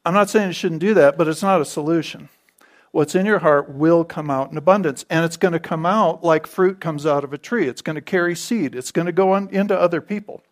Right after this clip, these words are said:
It's gonna reproduce itself. So if hope is coming out of your life, if hope exists in abundance in your heart, it will come out in your words and your actions. If discouragement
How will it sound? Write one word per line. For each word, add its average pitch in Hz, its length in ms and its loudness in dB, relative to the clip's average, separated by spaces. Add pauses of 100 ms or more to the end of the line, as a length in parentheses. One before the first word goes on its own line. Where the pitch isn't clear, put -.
(520)
It's 160 160 -4
gonna 190 220 4
reproduce 202 640 0
itself. - 560 -8 (480)
So 165 240 6
if 147 120 2
hope 240 420 0
is 156 120 -4
coming 156 360 -6
out 143 180 2
of 135 80 -8
your 139 120 -2
life, 135 440 -2
if 156 140 -6
hope 208 320 4
exists 156 680 2
in 156 180 0
abundance 185 560 0
in 208 60 -2
your 196 140 0
heart, 139 400 0
it 170 160 2
will 170 320 2
come 175 260 -4
out 147 320 -2
in 147 140 -6
your 147 120 -4
words 139 300 -6
and 139 100 -10
your 131 120 -6
actions. 131 480 -10 (320)
If - 160 -2
discouragement 160 1040 -4